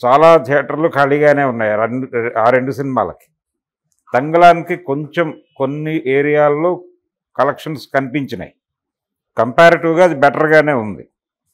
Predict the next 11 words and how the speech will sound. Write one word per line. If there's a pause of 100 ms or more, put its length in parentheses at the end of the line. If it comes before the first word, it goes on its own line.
(760)
కానీ (280)
ఈ
రెండు
సినిమాలకి
ఎక్కడా
ఆదరణ
కనిపించటం
లేదు. (100)
పెద్ద
హీరోలు
ఉన్నారు,